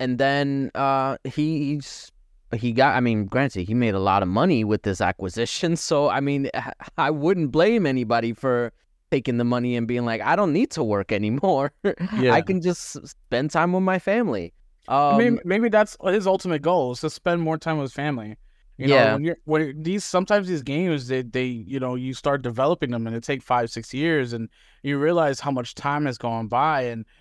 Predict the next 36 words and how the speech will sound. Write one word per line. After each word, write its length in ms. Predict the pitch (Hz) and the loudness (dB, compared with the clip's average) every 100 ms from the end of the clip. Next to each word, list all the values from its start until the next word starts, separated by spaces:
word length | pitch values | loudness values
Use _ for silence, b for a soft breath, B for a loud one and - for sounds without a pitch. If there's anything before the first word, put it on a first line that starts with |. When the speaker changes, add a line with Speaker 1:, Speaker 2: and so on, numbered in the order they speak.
| _ - | _ -6
Speaker 2:
your 120 | 165 | -4
family, 400 | - 165 190 165 | 0 0 2 0
you 140 | 160 175 | 0 0
sacrifice 600 | 202 220 175 - 135 139 | 0 -2 -2 -2 -2 -2
a 60 | |
little 240 | 135 160 135 | 0 0 0
bit 160 | 117 | -4
of 80 | 117 | -4
something, 400 | 143 143 113 95 | -2 -2 -4 -6
you 80 | 117 | -4
know, 340 | 120 127 151 _ _ - - | -2 -2 -4 _ _ -20 -6
when 140 | 135 | 0
you're 100 | 95 | 2
Speaker 1:
Yeah. 100 | 90 147 | 4 2
Speaker 2:
doing 220 | 143 131 | 0 -4
such 240 | 143 - | -6 -2
a, 40 | 127 | -2
you 240 | 107 110 - | -4 -10 -10
know, 160 | 135 117 | -6 -6
big 440 | 101 127 127 107 | -2 0 0 -2
job 380 | - 117 107 95 | 0 4 4 2
like 200 | 95 95 | -4 -8
that, 240 | - - - | -12 -14 -10
you 100 | 107 | -6
know? 200 | 107 113 | -6 -6
So 240 | - 101 | -8 -8
maybe 300 | 90 135 170 | -2 -2 0
he's 180 | 175 170 | -2 -2
just 200 | 156 - | -4 -4
taking 260 | 127 120 131 | -2 -2 -2
time 260 | 123 123 | 0 0
for 120 | 120 127 | -2 -6
his 100 | 123 | -6
family, 400 | 113 123 107 - b b b | -6 -6 -6 -12 b b b
which 220 | 175 196 | 0 2
is 360 | 185 175 - | 2 0 -4